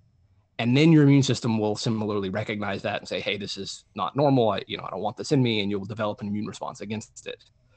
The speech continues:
I believe, and now I'm talking a little bit out of school because I, I,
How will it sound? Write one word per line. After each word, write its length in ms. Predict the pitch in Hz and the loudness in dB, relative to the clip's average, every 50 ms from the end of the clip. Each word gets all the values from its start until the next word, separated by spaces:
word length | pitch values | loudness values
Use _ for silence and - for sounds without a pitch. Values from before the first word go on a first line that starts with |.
| _ _ _ _ _ _ _ _ _ _ | _ _ _ _ _ _ _ _ _ _
I 120 | - 127 120 | -4 -4 -2
believe, 640 | 110 123 120 127 156 180 160 131 110 101 117 120 131 | 0 0 2 4 4 4 4 2 2 0 -2 -4 -4
and 120 | 101 104 | -6 -6
now 180 | 110 107 107 104 | -4 -4 -4 -4
I'm 120 | 104 98 | -4 -6
talking 260 | - - - - 110 | -8 -8 -8 -8 -6
a 60 | 104 | -4
little 180 | 104 135 139 135 | 0 2 2 2
bit 120 | 123 113 | 2 0
out 140 | 101 98 92 | -2 -4 -4
of 60 | 98 | -6
school 240 | - - - 104 101 | -8 -8 -8 -8 -6
because 280 | 98 104 98 - - - | -6 -8 -8 -10 -10 -10
I, 40 | - - - | -10 -10 -10
I, 100 | 90 - | -10 -10